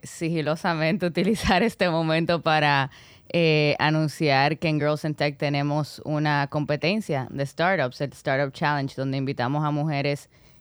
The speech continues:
eh, que tienen emprendimientos y que usan la tecnología para escalar en cualquiera de, de las, eh, diversas áreas o sectores. Eh, puede ser en el área legal,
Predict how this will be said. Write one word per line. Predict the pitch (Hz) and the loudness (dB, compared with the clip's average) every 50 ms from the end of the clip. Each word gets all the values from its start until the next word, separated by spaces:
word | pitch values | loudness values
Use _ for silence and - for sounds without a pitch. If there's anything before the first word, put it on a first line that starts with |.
| _ - | _ -6
eh, | - 151 151 143 143 139 - | -2 0 0 2 2 0 0
que | 160 139 | -2 -2
tienen | - 180 220 220 | 0 0 0 0
emprendimientos | 208 190 - 185 180 180 175 170 160 147 139 135 131 147 139 - | 0 0 0 0 0 2 2 2 2 0 0 0 -2 -4 -4 -4
y | 120 151 | -6 -6
que | - - 147 143 | -2 0 0 0
usan | 170 214 214 - 185 151 | 2 0 -2 -2 -2 -2
la | 139 143 | -2 -2
tecnología | - 151 143 143 143 143 147 151 160 143 139 131 | -2 -2 -2 -2 0 0 0 0 0 0 -2 -2
para | 120 - 135 135 | -2 -2 -2 -2
escalar | 135 - - 156 143 135 131 127 135 139 - - - _ _ - | -2 -2 -2 -4 0 0 0 0 0 -4 -8 -14 -20 _ _ -8
en | - 143 160 160 143 | -4 -2 -2 -2 0
cualquiera | - 151 151 139 139 - - 165 160 160 170 180 185 175 | 0 0 0 0 -2 -4 -2 2 2 2 4 2 2 2
de, | 170 165 160 156 151 143 - - 156 - | 2 2 2 2 2 0 0 -2 -4 -2
de | 156 147 143 143 135 135 131 127 123 - - | 0 2 2 2 2 2 0 0 0 -2 -2
las, | 117 143 143 135 135 131 - - - - - - - | -2 0 0 0 0 -2 -8 -16 -20 -20 -16 -8 -4
eh, | 135 147 139 131 117 135 | -4 -2 -2 -2 -4 -2
diversas | 143 156 151 147 151 175 170 - 170 - - - | -2 0 0 2 0 0 0 -2 -6 -4 -2 0
áreas | 135 156 151 135 127 127 151 208 - - - | 2 2 2 2 2 0 -2 -2 -4 -6 -8
o | 135 | -8
sectores. | 135 - 135 123 - - 160 139 120 120 143 180 - - - - - - - _ - | -6 -6 -6 -6 -4 -2 0 0 0 0 -2 -4 -6 -10 -20 -20 -20 -20 -20 _ -4
Eh, | 151 156 147 | -2 -2 -2
puede | 139 - 143 135 135 135 | 0 -2 -2 0 0 -2
ser | 135 - 139 139 156 | -2 -2 -2 -2 -2
en | 185 175 | -2 -2
el | 156 127 | -2 -2
área | 123 127 139 131 | -2 0 -2 -2
legal, | 127 127 131 127 143 151 135 143 170 202 | 0 0 0 2 4 4 4 2 2 -2